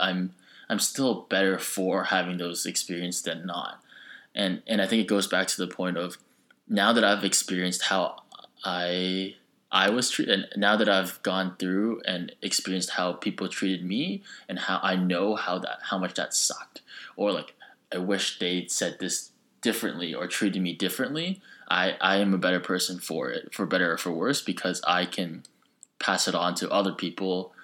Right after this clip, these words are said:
the proper way, you know? Um, so I, I think, and, and I think that's almost a, a very continuing story with even some of my mentors and who have treated me well.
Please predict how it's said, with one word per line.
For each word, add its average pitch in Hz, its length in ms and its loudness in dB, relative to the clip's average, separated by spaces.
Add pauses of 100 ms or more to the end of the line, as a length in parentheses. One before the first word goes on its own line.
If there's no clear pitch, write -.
(200)
the 90 100 -4
proper - 460 2
way, 55 140 -8 (140)
you - 100 -2
know? 98 240 -6 (460)
Um, 85 460 -6 (300)
so 123 180 2
I, 113 340 4
I 113 40 2
think, 143 200 0 (220)
and, 113 120 4
and 113 280 4
I 110 60 6
think 147 300 2
that's 107 340 2 (240)
almost 104 360 2
a, 90 300 0
a 95 80 -2
very 95 240 2
continuing 92 540 -2
story 87 340 -2
with 87 200 -6 (120)
even 98 380 2
some 98 180 0
of 90 80 0
my 90 180 0
mentors 120 500 2
and - 180 -4 (200)
who 101 160 0
have 101 340 4
treated 95 360 2
me 87 120 -4
well. 71 360 -6